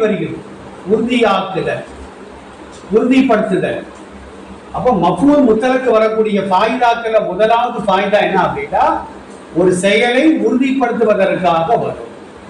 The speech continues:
அக்கல் து அக்கலன் அப்படின்னா கொஞ்சமா நான் சாப்பிடல, ஆ, நல்லா சாப்பிட்டேன்னு அர்த்தம். புரியுதாமா? அப்ப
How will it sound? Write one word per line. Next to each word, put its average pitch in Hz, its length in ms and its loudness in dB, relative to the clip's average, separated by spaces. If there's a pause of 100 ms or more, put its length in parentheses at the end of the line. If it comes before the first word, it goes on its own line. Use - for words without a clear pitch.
(220)
அக்கல் 247 400 0
து 277 60 -2 (140)
அக்கலன் 226 420 0
அப்படின்னா 202 360 2 (680)
கொஞ்சமா 262 500 4
நான் 233 160 0
சாப்பிடல, 220 400 0 (240)
ஆ, - 20 4 (840)
நல்லா 254 480 4 (120)
சாப்பிட்டேன்னு 226 540 2
அர்த்தம். - 260 -4 (220)
புரியுதாமா? 208 420 4 (540)
அப்ப 208 140 0